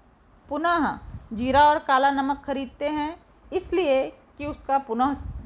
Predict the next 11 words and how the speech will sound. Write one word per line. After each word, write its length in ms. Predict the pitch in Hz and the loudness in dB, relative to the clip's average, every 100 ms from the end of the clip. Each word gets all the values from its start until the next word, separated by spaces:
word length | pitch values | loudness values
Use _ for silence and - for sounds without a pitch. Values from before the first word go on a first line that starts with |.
| - - | -16 -14
चूरन 400 | - 247 269 359 427 _ 220 | -6 0 2 0 -6 _ -6
बना 260 | 220 220 226 | 2 2 2
सकें। 420 | 202 - 185 160 _ _ _ _ _ _ _ _ - 262 | -4 -8 -10 -12 _ _ _ _ _ _ _ _ -10 0
उन्हें 460 | 277 320 349 349 - _ _ 277 | 4 4 2 -2 -8 _ _ 0
पता 200 | 269 370 | 6 6
है 360 | 370 262 185 190 _ _ - | 8 4 0 -8 _ _ -16
कि 60 | 269 | -14
उनकी 380 | - 269 254 285 | -8 -8 -2 2
आवश्यकता 680 | 254 254 226 - 269 285 392 - _ - - | 2 0 -8 -2 2 4 2 -2 _ -20 -4
क्या 220 | 254 240 247 | 4 4 6
है, 320 | 226 170 | 2 -2